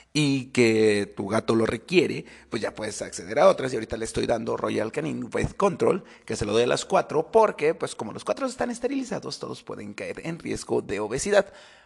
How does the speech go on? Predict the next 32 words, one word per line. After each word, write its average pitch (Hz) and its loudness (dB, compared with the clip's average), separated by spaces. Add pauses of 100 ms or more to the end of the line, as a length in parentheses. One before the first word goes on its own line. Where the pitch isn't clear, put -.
(720)
Mientras 381 0
tanto, 135 -6 (720)
hay 135 0
una 123 -4
cosa 110 -10
a 113 -6
la 107 -4
que - -6
yo 104 0
ruego 107 -10
y 127 -8
que - -12
todo 110 -4
mundo 107 -14
tiene 107 -12
que 117 -8
rogar 104 -6
al 98 -10
cielo, - -8
y 131 -2
es 156 0
que 131 -6
tu 190 -4
gato 117 -4
no 117 -4
desarrolle 104 -4
una 151 -4
alergia 104 -10
alimentaria. 117 -8 (640)
Ok, 269 12 (680)
sí, - -6
exacto. - -6